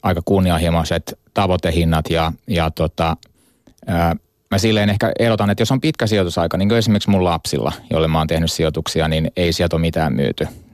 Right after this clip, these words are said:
Se on se yhdeksänkymmentäyhdeksän piste kahdeksan prosenttia osakkeissa ja aina kun tulee uutta rahaa, niin ostetaan lisää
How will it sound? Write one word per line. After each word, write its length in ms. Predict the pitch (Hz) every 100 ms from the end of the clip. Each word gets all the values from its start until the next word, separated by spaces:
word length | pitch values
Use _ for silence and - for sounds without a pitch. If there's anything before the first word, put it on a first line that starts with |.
| -
Se 100 | 85
on 100 | 85
se 80 | 90
yhdeksänkymmentäyhdeksän 680 | 90 - 92 87 87 80
piste 240 | 80 - -
kahdeksan 380 | - 87 90 85
prosenttia 460 | 87 98 82 92 92
osakkeissa 600 | 98 95 - 87 85 90
ja 140 | 87
aina 160 | 87 82
kun 120 | 85
tulee 220 | 90 87
uutta 280 | 87 90 85
rahaa, 280 | 85 85 82
niin 160 | 82 -
ostetaan 380 | - - 82 87
lisää 300 | - 80